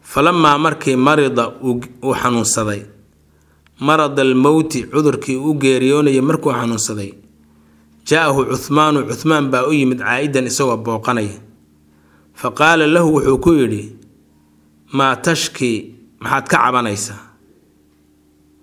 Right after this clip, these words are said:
Qaala wuxuu yidhi, "Dunuubi, dembiyadayda un baan ka cabsanaya, un baan ka baqan-, un ba-, baan ka cabanaya.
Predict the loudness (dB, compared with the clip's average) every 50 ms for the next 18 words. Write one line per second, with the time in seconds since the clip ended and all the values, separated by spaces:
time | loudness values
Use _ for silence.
0 | _ _ _ _ _ _ _ _ _ _ _ _ 0 2 4 4 4 4 2 2
1 | 2 2 2 2 2 0 0 2 2 4 4 4 4 2 0 -2 -2 -4 -6 -12
2 | -20 -10 -6 -4 -2 0 0 2 2 2 0 0 -2 -4 -6 -6 -6 -6 -8 -10
3 | -10 -10 -10 -10 -10 -10 -12 -16 -20 _ _ -8 -4 -4 -4 -4 -4 -4 -6 -4
4 | -6 -6 -6 -6 -6 -6 -10 -12 -10 -10 -12 -12 -14 -18 -20 -20 -20 -20 -20 _
5 | _ _ -8 -4 -2 -2 0 0 0 0 0 0 0 -2 -4 -6 -10 -14